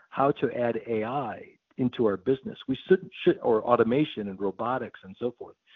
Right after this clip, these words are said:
we shouldn't simply be, or ad-, advanced data analytics in, in Swictech's case, right? We should not be thinking simply about how to add these capabilities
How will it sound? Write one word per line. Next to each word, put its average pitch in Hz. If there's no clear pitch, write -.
we 139
shouldn't 196
simply 196
be, 117
or 110
ad-, 113
advanced 110
data 147
analytics 107
in, 104
in 107
Swictech's -
case, -
right? 107
We 170
should 170
not 165
be 220
thinking 139
simply 131
about 110
how 135
to 139
add 120
these 113
capabilities 113